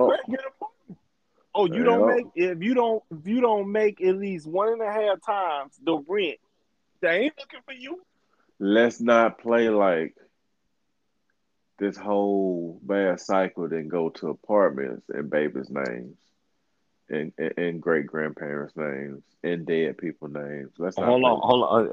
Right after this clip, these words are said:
Speaker 1: uh, hold on. Let's, let's, let's, let's keep it one hundred. Let's keep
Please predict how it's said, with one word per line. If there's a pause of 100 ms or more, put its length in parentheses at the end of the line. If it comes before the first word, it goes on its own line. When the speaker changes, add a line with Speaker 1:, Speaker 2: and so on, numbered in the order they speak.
(140)
Speaker 1:
uh,
hold
on.
Let's,
let's,
let's,
let's
keep
it
one
hundred. (1000)
Let's
keep